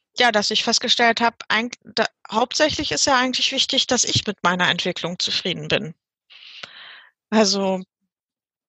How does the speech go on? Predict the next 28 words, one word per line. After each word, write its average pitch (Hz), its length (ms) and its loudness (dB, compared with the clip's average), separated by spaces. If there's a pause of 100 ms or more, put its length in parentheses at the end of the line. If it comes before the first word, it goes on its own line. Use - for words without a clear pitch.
(160)
das, 240 240 2
was 220 180 2
ich - 180 2
mache, 269 400 2
das, 254 500 0 (840)
das 240 260 2
mu-, 240 360 2
damit 233 440 0
muss, 226 260 -2
ich - 200 -2
muss 285 140 -2
darauf 233 300 4
zurückblicken 277 800 0
und 226 180 0
sagen, 226 440 2
die 226 140 -2
Entscheidung, 220 500 2
die 208 120 -2
ich 196 100 -2
getroffen 233 460 0
hab, 233 200 2
die 208 140 0
ist - 180 -2
gut 226 180 -8
und 220 200 -2
richtig. 320 540 0 (880)
Und, 233 460 4
ähm, 220 520 4